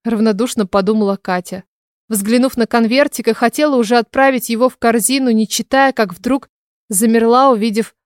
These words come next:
адрес отправителя. «Никитос, десять точка десять». В голову тяжело стукнуло.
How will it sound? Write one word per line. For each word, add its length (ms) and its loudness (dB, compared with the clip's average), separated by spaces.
адрес 420 0
отправителя. 840 -8
«Никитос, 800 -2
десять 520 -4
точка 420 -8
десять». 640 -10
В 160 -6
голову 480 2
тяжело 460 -2
стукнуло. 680 -4